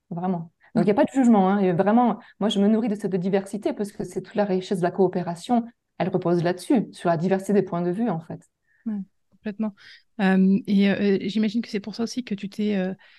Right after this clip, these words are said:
Speaker 2: euh, que dans, dans le constat, tu en parlais, hein, mais tout ce qui est, euh, les pédagogies alternatives, mais aussi, euh, je pense à ce qu'on appelle, euh, la pédagogie positive pour, euh, pour la parentalité positive.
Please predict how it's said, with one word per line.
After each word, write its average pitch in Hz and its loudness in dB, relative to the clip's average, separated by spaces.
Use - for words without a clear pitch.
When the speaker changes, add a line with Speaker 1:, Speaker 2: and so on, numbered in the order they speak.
Speaker 2:
euh, - -6
que 202 -6
dans, 196 -4
dans 202 0
le 196 0
constat, 214 -2
tu - -4
en 196 4
parlais, 214 0
hein, 226 0
mais 185 0
tout 233 -8
ce - -8
qui 208 0
est, 196 2
euh, 175 0
les 175 -2
pédagogies 185 0
alternatives, 180 -2
mais 202 2
aussi, 208 -2
euh, 180 0
je 175 -6
pense 196 -4
à 175 0
ce - -20
qu'on 190 0
appelle, 190 0
euh, 170 0
la 185 -2
pédagogie 180 0
positive 202 0
pour, 170 -8
euh, 175 -4
pour 185 -10
la 180 -4
parentalité 196 -2
positive. 202 -2